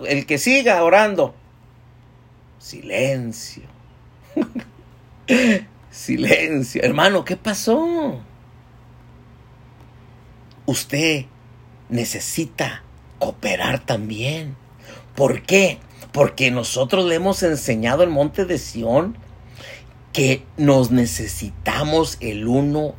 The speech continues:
al otro. No, pero es que el hermano dura como una hora orando y yo voy a orar dos minutos. No importa. A mí no me gusta la cebolla, pero a otros sí.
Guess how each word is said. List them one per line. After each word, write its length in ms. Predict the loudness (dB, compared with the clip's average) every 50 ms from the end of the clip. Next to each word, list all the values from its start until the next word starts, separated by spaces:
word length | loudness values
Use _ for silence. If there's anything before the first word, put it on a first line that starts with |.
| -16 -16
al 280 | -14 -12 -12 -10 -10 -8
otro. 520 | -6 -6 -8 -8 -10 -10 -10 -8 -10 -10 -12 -18 -20 -20 -20 -20 -20 -20 -20 -20 -20 -20 -20 -20 -20 -20 -20 -18 -8 -4
No, 220 | 0 0 0 0
pero 140 | 0 -4 -4
es 100 | -4 -4
que 100 | -4 -2
el 60 | 0
hermano 440 | 0 0 0 -2 0 2 2 2 2 0 -8 -16 -8 -2
dura 300 | -2 0 0 0 -2 0
como 420 | -2 -2 0 0 -2 -2 -4 -8 -12 -12 -6
una 260 | -4 -2 0 4 4
hora 240 | 4 6 4 4 4
orando 400 | 2 2 2 2 0 2 2 2
y 80 | 2 2
yo 120 | 2 0
voy 160 | 2 4 4
a 20 | 4
orar 220 | 6 4 2 2
dos 140 | 0 0 0
minutos. 580 | 0 2 2 2 2 4 4 2 2 2 0 -10 -18 -20 -14 -8
No 500 | -6 -2 2 6 6 8 8 6 4 4
importa. 1160 | 2 0 0 0 0 -4 -4 -2 0 2 2 2 2 0 -2 -2 -2 -2 -2 -2 -6 -8 -12 -20 -20 -20 -20 -20 -20 -20 -20 -20 -20 -20 -20 -20 -20 -20 -20 -20 -20 -20 -20 -18 -6 -2
A 120 | -2 0
mí 100 | 0 0
no 120 | -2 0 0
me 80 | 0
gusta 320 | 0 0 0 -2 0 0 2
la 120 | 2 2
cebolla, 540 | 0 0 -4 -2 0 0 2 2 2 0 2
pero 180 | 0 2 2 2
a 40 | 2
otros 360 | 2 0 -2 -2 -4 -4 -6
sí. 480 | -6 -6 -4 -4 -4 -4 -6 -8 -10